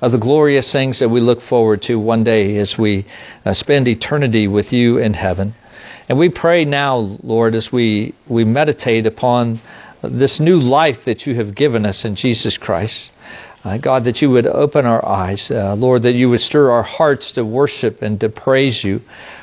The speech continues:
for the things that you are doing, that you would give us confidence to rest in the promises that you give to us. Oh, Lord, we thank you, and we just pray these things in your name.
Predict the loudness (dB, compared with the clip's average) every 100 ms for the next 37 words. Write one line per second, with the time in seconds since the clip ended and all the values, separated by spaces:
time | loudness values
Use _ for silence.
0 | -6 0 2 2 2 0 0 0 2 4
1 | 4 2 2 2 2 0 0 0 2 2
2 | 2 0 0 -2 -4 -2 -2 0 -2 -4
3 | -4 -2 0 2 0 -2 -10 -16 -20 -20
4 | -6 0 0 0 0 2 0 -2 -4 -2
5 | 0 0 2 2 0 2 0 0 -4 -2
6 | -2 -2 -6 -8 -10 _ -20 -20 -20 -16
7 | -4 0 2 2 2 2 -2 0 -2 -2
8 | -2 -2 -2 -4 -2 -4 -4 -6 -8 -6
9 | -2 0 0 -2 -2 -2 -2 -6 -6 -4
10 | -2 0 -2 -4